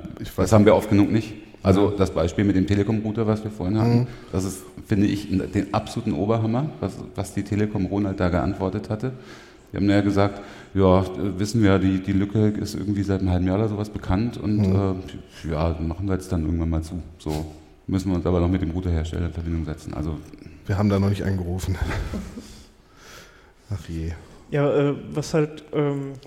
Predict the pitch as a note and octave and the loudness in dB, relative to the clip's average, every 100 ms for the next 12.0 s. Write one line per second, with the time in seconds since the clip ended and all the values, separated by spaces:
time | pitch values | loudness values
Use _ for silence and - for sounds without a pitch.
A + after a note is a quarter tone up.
0 | - - C3+ D3+ E3+ E3+ D3 - D#3+ E3 | -10 -8 0 2 2 2 -2 -2 -2 -2
1 | - E3+ D#3 - E3+ D#3+ D3+ - - C#3+ | -2 -2 -2 -4 -6 -6 -6 -6 -2 -2
2 | C#3 C#3 C#3+ C#3 C3 D#3 D3+ C#3+ C#3 - | -2 -6 -10 -10 -6 -6 -2 -2 -2 -6
3 | C3+ C3 C3 C#3 B2+ D#3 - E3+ F3 E3+ | -4 -2 -4 -6 -4 -4 -2 -2 2 2
4 | E3+ - - D3 C#3 C#3 C#3 D3 D3+ C#3 | 0 -8 -12 -6 -2 -2 0 -2 -2 -4
5 | - C3 C#3 E3 F#3 - C#3+ C3+ D3+ F#3+ | -4 -2 0 0 0 -2 -6 -4 -4 -2
6 | F#3 F3+ E3+ D3 D3 D#3+ E3+ D#3 D#3 D#3+ | 0 0 -2 -4 0 2 4 4 4 4
7 | D#3+ - D#3 D3 C#3+ C3+ D3 G3+ - A3 | 2 0 -4 -4 -4 -6 -4 -4 -4 -8
8 | B3 - - - - - - D#3+ D#3 D#3 | -8 -12 -20 -20 -20 -20 -4 -2 -2 -4
9 | - D3+ C#3+ D3 - D#3 D3 D3 C#3+ D#3 | 2 2 2 0 0 2 4 2 0 -2
10 | D3 - C#3+ C#3+ C#3+ C#3 - D3+ D3+ C#3+ | -2 0 2 2 2 -2 -6 -4 -4 -6
11 | - D3+ C#3 C#3 D3+ - - D3+ C#3+ | -6 -8 -8 -4 -4 -6 -12 -12 -12